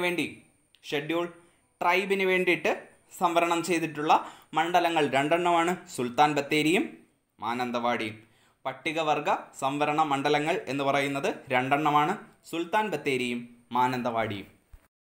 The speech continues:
അപ്പോൾ കോർപ്പറേഷൻ്റെ എണ്ണം ആറ്, താലൂക്കുകൾ എഴുപത്തിയേഴ്, റവന്യൂ ഡിവിഷനുകൾ ഇരുപത്തിയേഴ്, റവന്യൂ വില്ലേജുകൾ ആയിരത്തി അറുന്നൂറ്റി അറുപത്തിനാല്, കണ്ടോൺമെൻറ്റുകൾ ഒന്ന്, നിയമസഭാ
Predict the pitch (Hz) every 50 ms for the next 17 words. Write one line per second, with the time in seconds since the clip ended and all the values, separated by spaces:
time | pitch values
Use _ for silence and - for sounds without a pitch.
0 | - - - - - - - - - - - - - - - - 127 123 135 143
1 | 143 135 - - - 127 131 135 139 139 - 147 151 147 - - 156 135 135 135
2 | 127 123 120 120 110 117 - - 104 107 120 127 156 208 233 - - - - -
3 | 117 123 135 143 147 147 139 - 143 123 123 104 90 - - - _ _ _ _
4 | _ _ _ _ _ 104 110 117 123 131 127 127 135 127 127 120 120 139 180 233
5 | - - - _ _ _ _ _ _ 113 123 131 156 175 196 214 220 208 170 151
6 | 143 147 - - 190 185 170 139 123 98 - - - _ _ - 90 110 120 120
7 | 139 139 - - 143 139 135 135 147 180 220 233 - - - - _ _ _ -
8 | 127 143 143 170 185 202 208 208 185 170 156 165 175 180 175 156 156 151 139 101
9 | 87 - - - _ _ _ _ _ - 117 123 135 143 143 139 139 143 143 135
10 | 123 131 127 131 123 120 127 127 120 123 123 120 117 127 123 120 117 120 131 170
11 | 233 233 - - - _ _ _ _ - 147 151 165 170 196 196 196 190 185 185
12 | 185 180 170 170 143 131 110 98 - - - _ _ _ _ _ _ - 104 107
13 | 110 120 135 160 233 - - - _ _ _ _ - 156 175 202 214 214 208 214
14 | 190 202